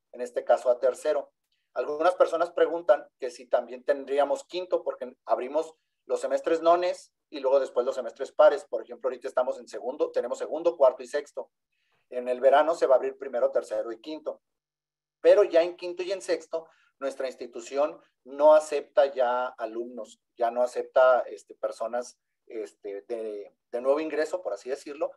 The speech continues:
a quinto o a sexto. Así que las únicas opciones que hay son en primero, evidentemente desde el principio, en segundo, en tercero y en cuarto.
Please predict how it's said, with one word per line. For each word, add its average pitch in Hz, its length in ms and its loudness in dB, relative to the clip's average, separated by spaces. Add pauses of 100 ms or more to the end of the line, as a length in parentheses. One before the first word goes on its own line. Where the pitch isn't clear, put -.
(200)
a 123 120 -12
quinto 139 380 0
o 165 80 10
a 165 60 10
sexto. 180 460 -2 (260)
Así - 280 -6
que 160 280 -2
las 127 220 4
únicas 165 340 0
opciones 156 400 -10
que 170 120 6
hay 160 180 8 (340)
son 139 320 -2
en 127 160 -4
primero, 127 480 4
evidentemente 135 640 0
desde 131 160 -2
el 120 80 -8
principio, 135 560 -10
en 131 100 -14
segundo, 151 420 -4
en 156 100 -6
tercero 123 400 -4
y 123 100 -10
en 135 100 -12
cuarto. 160 440 4